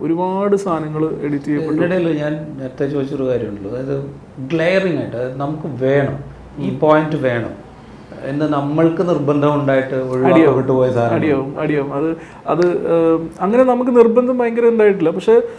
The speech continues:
Speaker 1: ലാസ്റ്റ് ഈ ഒമ്പത് മണിക്ക് ലാസ്റ്റ് ലൈനിലേക്കൊക്കെ വരുന്ന സമയത്ത് ഞാനും സുദീപ്തോയും ധന്യയും എല്ലാവരും ആയിട്ട് ഭയങ്കര അങ്ങോട്ടും ഇങ്ങോട്ടും, see, it's like, uh, it's a clash of ideas, it's never personal. നമ്മൾ അങ്ങോട്ടും ഇങ്ങോട്ടും തർക്കിക്കുകയാണ്. അപ്പോൾ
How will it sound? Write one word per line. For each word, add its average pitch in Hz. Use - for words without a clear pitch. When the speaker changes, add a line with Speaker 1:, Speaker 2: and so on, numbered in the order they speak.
Speaker 1:
ലാസ്റ്റ് 202
ഈ 240
ഒമ്പത് 208
മണിക്ക് 233
ലാസ്റ്റ് 208
ലൈനിലേക്കൊക്കെ 208
വരുന്ന 180
സമയത്ത് 165
ഞാനും 185
സുദീപ്തോയും 185
ധന്യയും 175
എല്ലാവരും 220
ആയിട്ട് 208
ഭയങ്കര 208
അങ്ങോട്ടും 208
ഇങ്ങോട്ടും, 202
see, 220
it's 175
like, 226
uh, -
it's -
a 233
clash 202
of 190
ideas, 160
it's -
never 185
personal. 160
നമ്മൾ 185
അങ്ങോട്ടും 196
ഇങ്ങോട്ടും 180
തർക്കിക്കുകയാണ്. 165
അപ്പോൾ 180